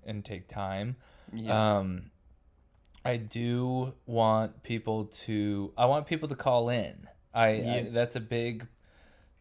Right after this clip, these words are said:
Speaker 1: thing that I want. I want
Speaker 2: That's
Speaker 1: people to
Speaker 2: producer
Speaker 1: call in.
Speaker 2: Nico's problem.
Speaker 1: Yeah.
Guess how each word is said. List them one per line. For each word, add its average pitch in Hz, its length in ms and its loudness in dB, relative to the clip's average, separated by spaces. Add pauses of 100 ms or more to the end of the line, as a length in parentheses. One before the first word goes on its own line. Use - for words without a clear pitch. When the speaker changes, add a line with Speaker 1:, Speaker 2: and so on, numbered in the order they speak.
(260)
Speaker 1:
thing 143 460 0
that 120 160 2
I 107 140 4
want. 101 460 2
I 98 100 -4
want 107 180 4
Speaker 2:
That's 127 100 0
Speaker 1:
people 131 200 -2
to 117 40 0
Speaker 2:
producer 131 160 2
Speaker 1:
call 110 280 4
in. 110 40 0
Speaker 2:
Nico's 110 460 -4
problem. 95 480 -8 (840)
Speaker 1:
Yeah. 101 320 -4